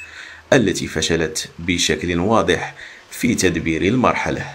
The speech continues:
ولضرورة التأكيد على أن عملية تجميع النفايات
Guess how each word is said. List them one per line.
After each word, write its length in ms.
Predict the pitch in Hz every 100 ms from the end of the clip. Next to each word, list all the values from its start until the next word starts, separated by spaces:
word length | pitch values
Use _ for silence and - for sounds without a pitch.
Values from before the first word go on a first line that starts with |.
| - - - - - - -
ولضرورة 800 | 95 92 85 82 82 120 175 196 156
التأكيد 680 | 147 - 95 98 98 92 -
على 220 | 90 82
أن 280 | - 90 85
عملية 460 | 82 85 87 87
تجميع 580 | 82 82 87 85 117 131
النفايات 720 | 160 135 98 85 80 78 -